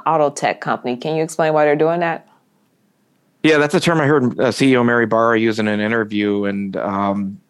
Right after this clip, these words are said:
Speaker 2: you know, there, there's a lot going on at G M, um, and really in the whole auto industry beyond just selling cars now.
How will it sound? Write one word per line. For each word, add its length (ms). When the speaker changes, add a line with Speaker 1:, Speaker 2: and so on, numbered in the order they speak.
Speaker 2:
you 100
know, 60
there, 140
there's 200
a 60
lot 240
going 220
on 160
at 80
G 160
M, 320
um, 380
and 120
really 200
in 80
the 40
whole 140
auto 160
industry 280
beyond 360
just 180
selling 280
cars 500
now. 320